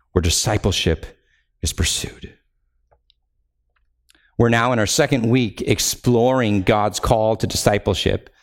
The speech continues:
And if you were here last week, you'll remember discipleship isn't really optional. It isn't just for next level Christians or future leaders.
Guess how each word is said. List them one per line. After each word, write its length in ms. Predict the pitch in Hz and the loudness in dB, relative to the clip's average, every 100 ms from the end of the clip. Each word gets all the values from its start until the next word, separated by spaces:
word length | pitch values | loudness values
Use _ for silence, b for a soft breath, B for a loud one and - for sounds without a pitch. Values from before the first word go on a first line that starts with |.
| B B B B | B B B B
And 120 | 139 | 0
if 120 | 139 143 | 2 2
you 100 | 151 | 2
were 80 | |
here 140 | 139 139 | 2 2
last 340 | 131 156 - | 2 0 -2
week, 160 | 123 107 | -4 0
you'll 120 | 120 | 2
remember 340 | 120 123 139 | 4 2 2
discipleship 760 | 117 113 156 156 165 - 143 - - | 0 0 0 0 -2 0 0 0 0
isn't 360 | 151 170 180 | 0 2 0
really 520 | 139 139 135 120 - - | 0 0 0 -4 -6 -4
optional. 880 | 113 - - - 92 73 69 95 - _ B B B 123 | -4 -2 -6 -2 0 0 -2 -8 -16 _ B B B 0
It 80 | 143 | 2
isn't 260 | 165 196 | 2 0
just 360 | - 170 160 - | 2 0 0 0
for 180 | 147 135 | 2 4
next 300 | 139 - 151 | 0 0 0
level 220 | 131 127 | 2 2
Christians 560 | - 135 - 131 131 104 | 0 0 2 2 2 2
or 180 | 101 | 2
future 680 | - - - - 160 - 143 | 0 -10 -4 0 0 0 2
leaders. 840 | 123 120 117 110 - - - - | 2 2 2 0 -4 -6 -6 -8